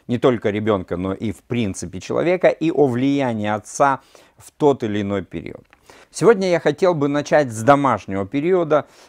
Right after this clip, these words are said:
Это возраст от, э, рождения до одиннадцати лет. И он делится тоже на определённые такие отрывки, кусочки, которые сами по себе важны. И, э, начинаем с первого большого такого отрывка домашнего периода.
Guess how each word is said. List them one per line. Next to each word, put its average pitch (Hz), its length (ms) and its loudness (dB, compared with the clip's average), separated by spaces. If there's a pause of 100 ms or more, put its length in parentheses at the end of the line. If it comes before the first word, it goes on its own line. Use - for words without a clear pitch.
Это 120 220 2
возраст 110 640 4
от, 120 320 0
э, 98 240 0
рождения 139 840 -2 (180)
до 104 480 4
одиннадцати 95 720 -6
лет. 73 320 -12 (440)
И 170 160 2
он 220 260 8
делится 180 460 4
тоже 139 320 2
на 117 140 2
определённые 113 800 0
такие 95 400 -4
отрывки, 135 760 -2
кусочки, 123 680 -2
которые 107 680 -2
сами 147 460 4
по 107 160 -4
себе 95 300 -4
важны. 85 400 -6 (500)
И, 151 300 4
э, 123 340 4
начинаем 185 580 -2
с - 200 -2
первого 123 540 2
большого 117 600 6
такого 98 320 2
отрывка 101 440 -2
домашнего 107 500 -4
периода. 156 540 2